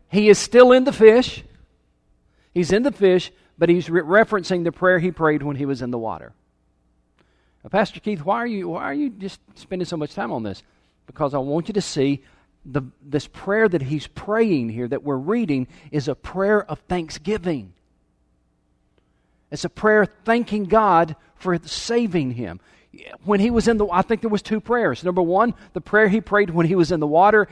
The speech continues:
and he was sinking and he was about to drown, and he cried out to God, and he explains it to us in, in verse two and verse seven. "I cried out to God's holy temple. I cried out to God and I prayed.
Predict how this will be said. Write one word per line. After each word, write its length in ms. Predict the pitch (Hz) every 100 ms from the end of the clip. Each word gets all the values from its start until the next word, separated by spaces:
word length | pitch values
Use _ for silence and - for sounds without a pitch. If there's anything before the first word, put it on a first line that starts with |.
| -
and 120 | 151 147
he 100 | 156
was 360 | 139 - - -
sinking 600 | - - 233 202 220 208
and 160 | 156
he 60 | 156
was 180 | 151 131
about 240 | 151 147
to 80 | 143
drown, 400 | 135 175 190 185 - -
and 120 | 160
he 40 |
cried 420 | 143 - 214 233 226
out 160 | 190
to 80 | 175
God, 340 | 165 170 170 - _ _ _ 147
and 100 | 175
he 60 |
explains 480 | 170 - 233 302 175
it 120 | 131
to 120 | 139
us 140 | 117 -
in, 140 | 127
in 180 | 131 127
verse 200 | 139 131
two 200 | - 135
and 100 | 110
verse 180 | 117 -
seven. 280 | 127 104 - -
"I 100 | 165
cried 340 | 175 - 226 233
out 160 | 208
to 80 | 185
God's 260 | 180 185 -
holy 240 | 196 180
temple. 340 | 156 170 120 127
I 120 | 170
cried 340 | - 214 214
out 140 | 196 170
to 60 |
God 200 | 175 165
and 80 | 156
I 60 | 131
prayed. 380 | 175 165 123